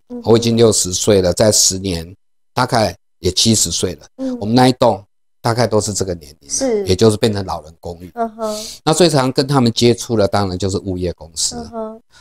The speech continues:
Speaker 2: 那如何，呃，把，呃，长照的概念跟物业公司结合，
Speaker 1: 嗯哼。
Speaker 2: 让住在这个公寓里面的，呃，呃，呃，老人
Speaker 1: 嗯。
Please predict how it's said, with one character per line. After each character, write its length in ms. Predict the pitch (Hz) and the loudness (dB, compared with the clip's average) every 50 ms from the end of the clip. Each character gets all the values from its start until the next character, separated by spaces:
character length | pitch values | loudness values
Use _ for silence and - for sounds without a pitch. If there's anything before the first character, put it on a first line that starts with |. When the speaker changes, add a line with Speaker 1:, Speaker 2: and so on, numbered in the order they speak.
| _ _ - | _ _ 0
Speaker 2:
那 160 | - 131 131 | 2 2 4
如 200 | 123 131 160 170 | 6 6 4 6
何， 500 | 151 131 113 107 104 104 107 107 107 107 _ _ _ _ | 6 4 4 4 4 4 4 4 2 0 _ _ _ _
呃， 180 | - - 113 110 - | -6 -4 -4 -2 0
把， 380 | - 92 87 87 85 80 - - _ _ _ _ _ _ | 0 0 0 0 -2 -4 -6 -10 _ _ _ _ _ _
呃， 240 | - 117 117 113 104 | -2 2 2 2 2
长 280 | - - - 107 104 117 | 0 -2 -2 0 0 2
照 140 | 139 131 | 2 2
的 80 | 120 110 104 | 2 2 0
概 280 | - - 110 110 107 | 2 2 2 2 2
念 160 | 110 113 107 101 | 2 0 0 0
跟 160 | 104 107 107 | 0 0 0
物 160 | 110 110 110 | 2 2 4
业 100 | 107 104 | 4 2
公 200 | - - 95 101 | 2 0 -10 -8
司 180 | 92 - - 95 87 | -6 -6 -6 -8 -8
结 260 | - - 82 80 82 | -6 -6 -6 -4 -6
合， 200 | 87 - - 65 58 - | -8 -8 -12 -18 -18 -14
Speaker 1:
嗯 160 | 247 240 233 233 | -12 -12 -12 -10
哼。 320 | 240 254 247 247 254 262 269 - - - - _ _ - | -8 -8 -8 -8 -8 -8 -10 -12 -12 -14 -20 _ _ 0
Speaker 2:
让 560 | 127 123 123 113 110 104 101 95 95 95 92 _ | 0 2 2 2 2 0 -2 -4 -6 -8 -10 _
住 200 | - - 151 131 | 2 4 6 6
在 220 | 117 - 135 113 95 - | 6 4 2 0 0 0
这 100 | - - | 0 2
个 100 | 160 135 113 | 2 2 0
公 280 | - - 123 117 117 | 2 2 2 2 4
寓 140 | 117 117 110 | 4 2 2
里 200 | 95 90 78 73 85 | 0 -4 -12 -8 0
面 260 | 101 104 92 87 90 | 0 2 2 0 -2
的， 340 | - 90 87 82 78 78 - _ _ _ _ _ _ - | -4 -4 -2 -2 -4 -6 -12 _ _ _ _ _ _ -6
呃， 400 | - 87 85 82 80 71 73 71 _ _ - | -4 -2 -2 -2 -2 -4 -8 -12 _ _ -4
呃， 320 | 101 92 85 78 76 - _ _ _ _ _ _ - | -2 -2 -2 -2 -6 -12 _ _ _ _ _ _ -2
呃， 340 | - 101 98 87 82 73 64 _ _ _ _ _ _ | 0 0 0 0 -2 -6 -10 _ _ _ _ _ _
老 200 | - - - - | -4 -4 -4 -4
人 180 | 73 73 76 69 - _ - | -8 -16 -20 -20 -20 _ -8
Speaker 1:
嗯。 260 | 269 262 247 233 208 | -6 -6 -6 -6 -8